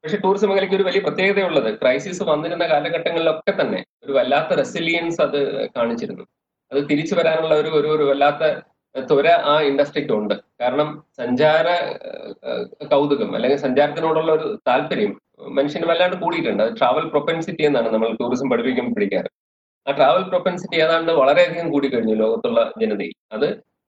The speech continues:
പണ്ട്, ആ, the rich and aristocratic-ിൽ മാത്രം നിലനിന്നിരുന്ന ഒരു, ആ, താല്പര്യം പിന്നീട് ഇപ്പം സമൂഹത്തിന്റെ എല്ലാ വിഭാഗങ്ങളിലേക്കും,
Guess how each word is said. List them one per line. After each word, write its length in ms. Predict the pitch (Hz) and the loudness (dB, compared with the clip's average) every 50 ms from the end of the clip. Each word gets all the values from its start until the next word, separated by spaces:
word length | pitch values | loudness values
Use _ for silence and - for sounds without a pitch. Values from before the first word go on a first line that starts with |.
| - | -6
പണ്ട്, 260 | 123 120 135 147 151 | -4 -2 0 2 2
ആ, 800 | 175 175 180 175 156 127 127 127 123 113 110 110 110 107 101 95 - | 4 4 2 0 0 0 0 0 0 0 0 0 -2 -2 -4 -4 -2
the 200 | - 139 139 143 | -2 0 0 0
rich 400 | 151 147 - - - - 180 160 | -2 -4 -6 -6 -2 -2 0 0
and 160 | 165 160 151 | 2 2 0
aristocratic-ിൽ 920 | 151 147 - 180 165 - 160 165 160 156 - 160 160 160 165 165 - - - _ 135 | 0 0 -2 -2 -2 0 2 2 2 0 -2 -6 -8 -4 -4 -4 -4 -4 -6 _ -2
മാത്രം 420 | 131 123 131 127 127 - 180 175 | 0 2 2 2 2 0 0 0
നിലനിന്നിരുന്ന 500 | 170 165 160 160 156 160 156 151 151 160 | 0 0 0 0 0 0 0 0 -2 -2
ഒരു, 540 | 147 143 147 147 156 147 131 135 131 131 131 | 0 0 2 2 2 0 0 -2 -2 -4 -4
ആ, 60 | 127 - | -2 0
താല്പര്യം 540 | 131 131 143 - 170 156 135 110 104 101 - - _ | 2 2 2 0 0 -2 -2 -2 -2 -4 -8 -12 _
പിന്നീട് 280 | 143 143 143 156 156 156 | -4 -2 0 0 0 0
ഇപ്പം 480 | - 160 156 156 - - - - _ _ - | 0 0 0 0 -2 -6 -16 -20 _ _ -8
സമൂഹത്തിന്റെ 480 | 131 131 143 151 156 151 156 156 151 139 | -4 0 0 0 0 0 0 2 2 0
എല്ലാ 440 | 135 139 151 156 160 180 196 - - | 2 2 2 2 2 2 0 -2 -4
വിഭാഗങ്ങളിലേക്കും, 800 | 131 123 - - - 320 339 170 165 165 147 123 - - - | -4 -4 0 2 2 2 2 2 0 0 0 0 -2 -4 -8